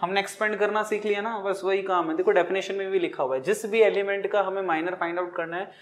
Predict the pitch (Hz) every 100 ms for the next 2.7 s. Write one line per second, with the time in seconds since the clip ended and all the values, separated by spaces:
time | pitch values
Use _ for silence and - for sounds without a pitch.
0 | - - 196 - 254 226 190 214 208 147
1 | - - _ _ _ - 165 208 214 220
2 | 220 202 208 202 196 190